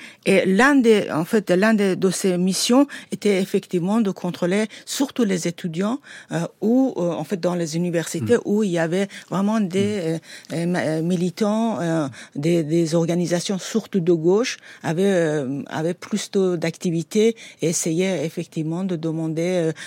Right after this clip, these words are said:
Speaker 1: plus d'a-, d'adhésion des, des, des, des étudiants à leur,
Speaker 2: Mm.
Speaker 1: euh, à leur cause.
Speaker 2: Oui, le, le, le, l'émission, le débat que vous avez entendu tout à l'heure sur ce réfugié politique, c'est, qui critiquait le nombre de morts, j'étais à Téhéran à ce moment-là,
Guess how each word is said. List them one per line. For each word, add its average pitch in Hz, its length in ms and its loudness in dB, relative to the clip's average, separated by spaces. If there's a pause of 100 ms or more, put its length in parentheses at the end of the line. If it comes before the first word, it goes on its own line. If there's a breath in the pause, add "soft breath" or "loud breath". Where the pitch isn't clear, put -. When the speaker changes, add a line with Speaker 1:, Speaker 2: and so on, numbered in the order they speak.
(120)
Speaker 1:
plus - 260 0
d'a-, 160 180 0
d'adhésion 165 560 0
des, 160 260 -2
des, 151 280 -6
des, - 260 -8
des 165 240 0
étudiants 170 500 -2 (260 loud breath)
à 160 120 -2
leur, 147 280 -4
Speaker 2:
Mm. 147 40 -6
Speaker 1:
euh, 147 200 -4
à 143 80 -6
leur 151 180 -6
cause. - 340 -10 (400 soft breath)
Speaker 2:
Oui, 135 120 8
le, 131 220 4
le, 120 180 -4 (840)
le, 117 80 -6 (1080 loud breath)
l'émission, 120 340 4
le 123 60 8
débat 127 260 6
que 127 100 4
vous 113 100 6
avez 117 120 8
entendu 117 320 4
tout - 140 -2
à 110 60 8
l'heure 123 180 8
sur - 120 -2
ce - 140 0
réfugié 101 500 4
politique, 107 440 4
c'est, - 180 -6 (240 loud breath)
qui 107 180 -4
critiquait 107 380 0
le 117 80 8
nombre 113 160 8
de 110 100 6
morts, 120 440 6
j'étais 120 260 6
à 123 80 8
Téhéran 117 380 6
à 101 40 6
ce - 120 0
moment-là, 107 480 4